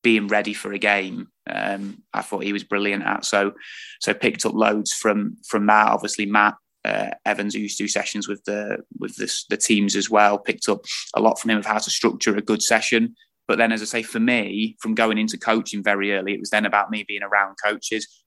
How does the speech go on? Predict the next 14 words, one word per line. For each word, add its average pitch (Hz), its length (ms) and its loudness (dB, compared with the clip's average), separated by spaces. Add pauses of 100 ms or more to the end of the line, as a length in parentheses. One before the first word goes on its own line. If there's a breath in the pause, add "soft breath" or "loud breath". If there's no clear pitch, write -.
doing 113 200 6
a 110 60 2
lot 117 220 8
of 113 100 -2
my 113 300 2
own 110 500 -2 (200)
studying 117 540 0
of 113 160 -4
the 113 80 -4
game, 120 360 2 (200)
because 110 240 -8
I 110 160 4
knew 110 320 0
that 107 320 0